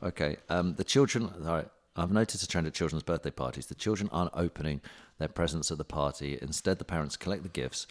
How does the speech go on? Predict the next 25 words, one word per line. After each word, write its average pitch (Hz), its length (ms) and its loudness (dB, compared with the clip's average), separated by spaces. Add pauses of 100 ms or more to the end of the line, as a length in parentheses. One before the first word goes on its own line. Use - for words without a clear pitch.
(340)
and 76 100 -4
take 104 180 4
them 98 120 2
home 85 200 4
for 76 120 -6
the 69 60 -6
child 76 280 2
to - 120 -6
open 80 260 -2
later. 90 420 0 (360)
To - 100 -4
me, 156 140 8
this 120 140 6
seems 92 280 4
rude 113 500 6
and 95 140 2
inconsiderate 87 760 0
to - 100 -10
the 76 80 -2
children 78 380 0
who 78 140 -4
are 80 40 2
attending 78 320 -2
the 71 80 -4
party. 78 460 0